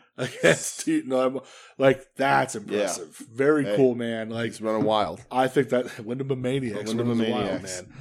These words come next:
Speaker 1: Um, so, yeah, I'd go out of your
Speaker 2: Yeah,
Speaker 1: way
Speaker 2: I'm gonna
Speaker 1: and
Speaker 2: watch
Speaker 1: watch,
Speaker 2: them for
Speaker 1: watch
Speaker 2: sure.
Speaker 1: those. Um, I heard, um, Desperado T J P was good.
Speaker 2: Yeah.
Speaker 1: I didn't watch it. I'm not a T J P guy.
Speaker 2: Nah.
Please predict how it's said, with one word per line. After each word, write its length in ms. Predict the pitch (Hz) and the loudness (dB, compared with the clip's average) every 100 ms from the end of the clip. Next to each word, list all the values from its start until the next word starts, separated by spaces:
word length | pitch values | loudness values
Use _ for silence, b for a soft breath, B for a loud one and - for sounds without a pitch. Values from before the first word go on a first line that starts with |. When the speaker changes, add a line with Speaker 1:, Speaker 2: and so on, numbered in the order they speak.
| B | B
Speaker 1:
Um, 180 | - 131 | -2 -2
so, 100 | 135 | 2
yeah, 180 | 156 147 | 4 4
I'd 200 | 143 151 | 4 2
go 140 | 147 170 | 4 6
out 40 | 170 | 6
of 40 | |
your 120 | 165 | 6
Speaker 2:
Yeah, 60 | 156 | 8
Speaker 1:
way 60 | 156 | 8
Speaker 2:
I'm 60 | |
gonna 100 | 127 | 6
Speaker 1:
and 40 | 127 | 6
Speaker 2:
watch 100 | 123 | 4
Speaker 1:
watch, 100 | 143 | 4
Speaker 2:
them 160 | 110 120 | 0 2
for 60 | |
Speaker 1:
watch 160 | 143 156 | 4 2
Speaker 2:
sure. 80 | - | 2
Speaker 1:
those. 460 | 151 139 135 131 - | 6 6 6 4 -2
Um, 400 | 123 120 120 120 - B B B B - | 4 6 6 2 -8 B B B B 0
I 120 | 151 | 2
heard, 720 | 147 170 190 190 185 170 165 | 4 6 8 8 8 4 0
um, 680 | 156 160 160 151 147 139 131 - - | 4 6 6 4 0 -8 -14 -16 -6
Desperado 560 | 135 151 - 160 147 143 | 0 0 2 0 2 2
T 180 | 135 151 | 0 -4
J 180 | 139 131 | -4 -6
P 240 | - 160 | -4 -4
was 180 | 160 151 | -2 -2
good. 400 | 143 160 156 151 | 2 6 8 6
Speaker 2:
Yeah. 220 | 113 107 - - | 2 -2 -6 4
Speaker 1:
I 80 | 170 | 8
didn't 220 | 196 175 | 8 8
watch 280 | 165 165 165 | 2 2 2
it. 120 | 156 | -2
I'm 100 | 147 | -2
not 180 | 175 170 | 0 2
a 20 | |
T 180 | 147 143 | 0 -2
J 160 | 127 123 | 0 0
P 260 | - 117 113 | 0 -6 -4
guy. 380 | 120 113 110 110 | -2 0 0 -2
Speaker 2:
Nah. 200 | 104 | -4